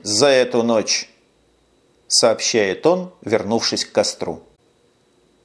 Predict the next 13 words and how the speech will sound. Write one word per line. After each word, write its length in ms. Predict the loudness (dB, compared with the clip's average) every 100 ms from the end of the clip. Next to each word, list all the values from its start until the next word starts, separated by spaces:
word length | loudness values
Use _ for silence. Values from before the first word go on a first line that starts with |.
| 0
"Эй 300 | 4 6 4
вы, 360 | 4 4 4 2
бездельники, 960 | 2 2 2 2 2 2 0 -4 -6 -8 -12
хватит 440 | 0 2 4 2 0
жрать, 520 | 2 2 0 -2 -10 0
пора 220 | 4 4
за 100 | 4
работу! 560 | 4 4 2 0 -8 -12 _ _ _ _ 0
Вот 240 | 2 4
вы 160 | 4 2
четверо, 500 | 2 0 2 0 0
везите 460 | 2 2 2 2 0
мертвяков, 640 | 0 0 0 2 0 0